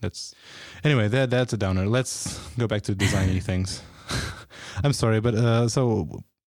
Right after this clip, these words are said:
Speaker 1: I feel like we should address it at least because it's been a big thing that happened in this world. I, I just feel, like, a bit irresponsible to ignore it.
Speaker 2: Yeah.
Speaker 1: So
Speaker 2: Yeah, I mean, I'm glad we did, even though that's,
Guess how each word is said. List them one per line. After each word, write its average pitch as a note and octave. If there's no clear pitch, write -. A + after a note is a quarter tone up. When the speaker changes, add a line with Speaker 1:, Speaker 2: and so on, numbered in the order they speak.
Speaker 1:
I -
feel E3+
like B2+
we A2+
should G#2+
address F2
it F#2
at F2
least F2+
because G#2
it's F#2
been G2+
a G#2
big F2
thing E2+
that F#2
happened G2+
in A#2+
this B2
world. C3+
I, G2+
I -
just -
feel, -
like, F#2+
a G2
bit F#2
irresponsible F#2
to F2+
ignore F2+
it. D#2+
Speaker 2:
Yeah. G2
Speaker 1:
So E2
Speaker 2:
Yeah, B2+
I B2+
mean, C3
I'm C#3+
glad G#2
we G#2
did, F#2+
even G#2+
though G2
that's, -